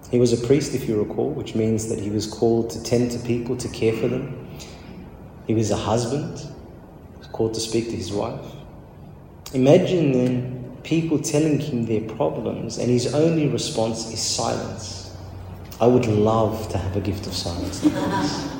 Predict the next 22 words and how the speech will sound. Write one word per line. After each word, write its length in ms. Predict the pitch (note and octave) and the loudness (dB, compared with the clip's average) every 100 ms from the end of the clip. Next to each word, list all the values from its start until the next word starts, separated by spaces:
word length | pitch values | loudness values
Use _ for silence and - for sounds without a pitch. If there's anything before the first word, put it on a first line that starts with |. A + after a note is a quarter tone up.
| - - - - - - | -10 -10 -12 -14 -14 -2
People 200 | - A#2 | 2 4
come 180 | A#2+ B2+ | 6 6
and 80 | A#2+ | 6
sit 160 | - C#3 | 6 6
with 140 | B2 | 6
me 80 | B2+ | 4
for 120 | B2+ | 4
confession. 720 | B2 - C#3 C#3+ - D#3+ E3 - - - - | 0 4 4 4 2 0 -2 -6 -12 -12 -4
They 100 | - | -2
speak, 380 | - - D3 D3+ | 0 2 2 0
speak, 280 | D3 - | -2 -2
speak, 300 | - - D3 | -2 -2 -2
speak, 300 | C#3+ - D#3 | -2 -2 -2
speak, 280 | - D#3 D#3 | -2 -2 -2
speak. 260 | - D#3+ F3+ - - - - - - - - - - - - - - - - - - | -2 -4 -4 -6 -14 -16 -18 -18 -18 -18 -18 -20 -20 -20 -20 -20 -20 -20 -20 -20 -16
Silence. 840 | - - A2+ G#2+ G#2+ - - - - - - - - - - - - | -8 -4 -4 -4 -10 -12 -16 -18 -18 -18 -20 -20 -20 -20 -18 -10 2
His 180 | D3 B2 | 4 8
wife 520 | D3 F3+ D#3+ - - - - - - - - | 8 8 6 2 -6 -8 -12 -14 -14 -12 2
telling 320 | D#3 D#3 D3+ | 6 8 8
him 240 | - B2+ D3+ | 6 4 6
her 160 | A#3+ - | 4 4
problems. 600 | - - - - - - | -2 -2 -6 -8 -10 -12